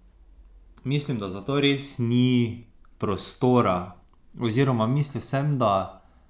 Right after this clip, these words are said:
dejansko nima več prostora v našem svetu, in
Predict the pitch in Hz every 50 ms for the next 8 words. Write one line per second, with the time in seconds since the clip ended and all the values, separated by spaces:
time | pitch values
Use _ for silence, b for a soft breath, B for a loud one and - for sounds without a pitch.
0 | b b _ _ _ - 110 113 113 123 135 143 151 147 139 - - - 113 107
1 | 113 127 139 143 123 104 98 95 95 104 107 117 113 - - - - - - _
2 | _ _ - 110 107 104 98 - - - - 123 120 117 107 98 92 90 90 95
3 | - - _ _ _ _ _ _ _ _ _ _ _ _ _ _ _ _ - 104
4 | 107 107 110 110 117 120 117 - 104 98 90 - - 113 113 117 117 - - 92
5 | 90 92 92 - - _ _ _ - - 104 101 98 101 101 101 196 196 196